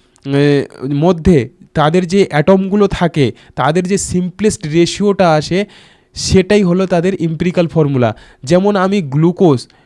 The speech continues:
গ্লুকোজের সংকেত জানো কার্বনের ছয়টা থাকে, কার্বন, অক-, হাইড্রোজেন থাকে বারোটা, অক্সিজেন থাকে হলো ছয়টা। এখন এখানে যদি এদের কার্বন, হাইড্রোজেন, অক্সিজেনের যদি সিম্পলেস্ট রেশিও বের করি, তাহলে কত আসবে?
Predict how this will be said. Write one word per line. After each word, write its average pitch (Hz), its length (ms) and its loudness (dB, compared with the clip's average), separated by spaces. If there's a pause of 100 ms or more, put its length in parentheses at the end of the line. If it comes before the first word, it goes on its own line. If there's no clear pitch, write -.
(140)
গ্লুকোজের 185 400 2
সংকেত 185 500 -2
জানো 185 220 0
কার্বনের 175 580 0 (560)
ছয়টা 170 320 2
থাকে, 175 300 0
কার্বন, 175 400 0 (560)
অক-, 147 300 -2
হাইড্রোজেন 160 500 2
থাকে 180 180 0
বারোটা, 165 400 4
অক্সিজেন 175 460 -2
থাকে 170 260 0
হলো 175 260 2
ছয়টা। 165 440 2 (400)
এখন 160 340 2
এখানে 202 320 2
যদি 190 300 0
এদের 196 260 4 (360)
কার্বন, 165 380 4
হাইড্রোজেন, 175 440 2
অক্সিজেনের 185 440 -2
যদি 185 160 -4
সিম্পলেস্ট 175 580 -2
রেশিও 170 320 0
বের 180 220 4
করি, 180 200 2
তাহলে 175 240 0
কত 185 180 -2
আসবে? 170 400 4